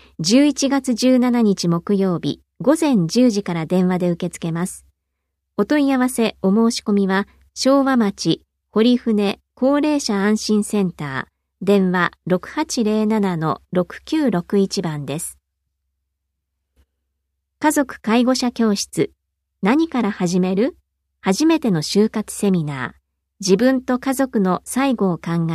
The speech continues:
える。対象は区内在住在勤の方。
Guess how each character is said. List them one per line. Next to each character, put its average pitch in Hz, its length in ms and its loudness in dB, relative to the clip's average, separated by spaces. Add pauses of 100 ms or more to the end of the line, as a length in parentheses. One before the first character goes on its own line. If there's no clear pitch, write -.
え 143 80 -8
る。 - 200 -10 (720)
対 262 160 2
象 247 260 0
は 226 180 2 (180)
区 330 120 0
内 311 240 4
在 214 260 2
住 196 240 2
在 196 220 2
勤 196 240 2
の 185 100 0
方。 175 360 -4